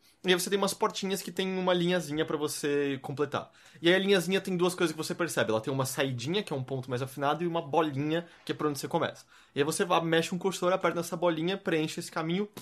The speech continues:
a porta abre. Aí você vai chegar numa segunda porta, e a segunda porta tem mais de um caminho possível, mas você pode testar que qualquer um dos caminhos que você fizer saindo dessa bolinha e indo pra esse finalzinho, a porta vai abrir.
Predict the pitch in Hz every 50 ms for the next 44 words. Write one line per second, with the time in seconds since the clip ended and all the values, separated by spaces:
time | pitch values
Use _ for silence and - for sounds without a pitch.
0 | - _ - 113 - 123 123 - 151 117 90 - - _ _ _ _ _ _ _
1 | _ _ _ _ _ - - - 175 175 226 247 240 240 247 240 233 240 233 -
2 | 214 196 220 233 220 - - 113 98 90 - - 110 120 135 151 165 160 - 175
3 | 175 175 180 175 - 160 160 175 175 185 175 - 190 185 185 185 175 170 165 165
4 | 175 196 196 170 165 190 190 - 202 170 170 175 175 175 175 190 170 - - 220
5 | 208 165 135 123 123 123 123 127 127 123 - - - - - - - - _ _
6 | - - 170 - 185 180 180 202 180 180 - 180 175 185 180 - - 190 190 185
7 | 185 - - 202 196 - 196 190 175 - - 180 170 170 170 170 - 165 - 185
8 | 170 - 151 143 135 135 - 160 156 151 - 190 180 165 160 139 135 127 123 123
9 | 120 123 123 131 127 127 123 123 - 180 175 175 165 151 156 165 185 190 - -
10 | - - - - 135 - 165 165 165 - 156 143 147 135 135 139 139 135 113 101
11 | 90